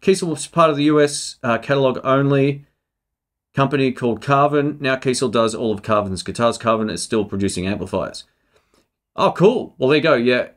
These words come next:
I heard they basically bought them out or something like that, but, um, those amps, you can still find them used,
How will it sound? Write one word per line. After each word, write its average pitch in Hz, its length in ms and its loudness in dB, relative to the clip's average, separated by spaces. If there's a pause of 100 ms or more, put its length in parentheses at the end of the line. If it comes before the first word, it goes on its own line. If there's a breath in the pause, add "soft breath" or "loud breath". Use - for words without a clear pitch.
I 151 160 0
heard 160 280 0
they 123 320 0 (240)
basically 113 440 0
bought 123 380 -2
them 110 120 -2
out 131 240 2
or 95 380 -4
something 113 340 -4
like 110 240 -2
that, 113 340 -2
but, - 280 -2 (540)
um, 90 460 -4 (1400)
those 123 220 0
amps, 139 320 -4
you 110 60 -6
can 107 100 -6
still 131 220 0
find 113 280 0
them 92 160 -2
used, 98 400 0